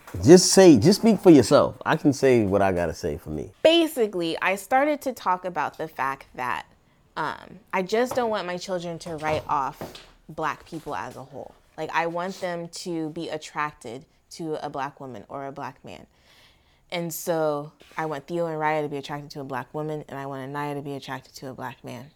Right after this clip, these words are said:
Speaker 2: And so, like, right now, I'm struggling with that because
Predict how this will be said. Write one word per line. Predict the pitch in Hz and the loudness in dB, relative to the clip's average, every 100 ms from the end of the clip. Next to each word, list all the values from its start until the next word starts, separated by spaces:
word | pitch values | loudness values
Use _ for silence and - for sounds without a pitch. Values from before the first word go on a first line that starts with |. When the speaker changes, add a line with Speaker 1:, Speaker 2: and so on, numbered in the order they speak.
| - | 2
Speaker 2:
And | 226 226 | 6 6
so, | 220 - 247 233 208 190 180 170 | 2 2 4 6 6 6 2 0
like, | 190 180 | 0 0
right | 196 202 | 2 0
now, | 180 196 233 | 2 6 6
I'm | 185 175 | 6 0
struggling | 170 233 277 320 247 | -2 0 2 2 2
with | 165 165 | 0 0
that | 151 127 | 0 0
because | 165 190 185 170 165 - | -8 -4 -2 0 -2 -6